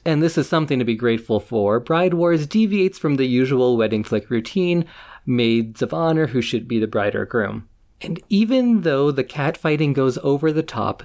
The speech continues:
the notion that a passionate female friendship can turn ugly in a heartbeat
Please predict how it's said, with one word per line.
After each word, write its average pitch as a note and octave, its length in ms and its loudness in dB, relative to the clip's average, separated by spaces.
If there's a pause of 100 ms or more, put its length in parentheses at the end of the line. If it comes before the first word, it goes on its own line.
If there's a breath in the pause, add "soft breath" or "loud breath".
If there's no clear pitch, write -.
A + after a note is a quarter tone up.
the B2 100 0
notion C#3+ 480 0
that B2 160 0
a G#2+ 60 0
passionate F#3+ 680 0
female F3 400 0
friendship B2+ 600 -2
can A#2 180 -2
turn A#2+ 340 -2
ugly C#3+ 400 0
in C3 140 0
a B2 80 0
heartbeat G#2+ 640 -2